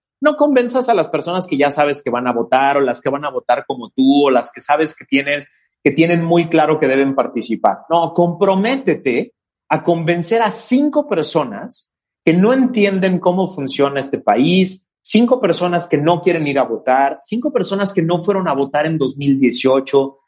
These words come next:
cinco personas que no entienden de qué se trata el informarse adecuadamente de lo que está pasando en el país.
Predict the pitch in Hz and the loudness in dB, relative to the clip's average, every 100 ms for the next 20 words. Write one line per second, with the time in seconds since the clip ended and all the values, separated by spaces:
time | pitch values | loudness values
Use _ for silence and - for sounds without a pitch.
0 | _ - 214 240 269 240 180 190 190 185 | _ -4 0 2 2 0 -2 -4 -4 -4
1 | 160 151 170 180 170 170 160 156 160 160 | -4 -2 0 0 -2 -2 -2 0 0 0
2 | 160 _ _ _ _ _ - 143 - 170 | -12 _ _ _ _ _ -2 0 2 0
3 | 175 165 151 143 143 147 147 - _ _ | 0 -2 0 0 2 0 0 -6 _ _
4 | 139 143 151 160 156 - _ 151 147 143 | 0 2 2 0 -4 -14 _ -6 -4 0
5 | 135 127 139 151 151 147 127 127 135 131 | 2 2 2 0 0 2 2 0 0 0
6 | 131 131 131 120 113 123 - 135 131 127 | -2 -6 -2 0 -2 -4 -4 -2 -2 -2
7 | 131 127 123 120 123 123 156 156 - | -4 -6 -12 -6 0 2 2 0 -10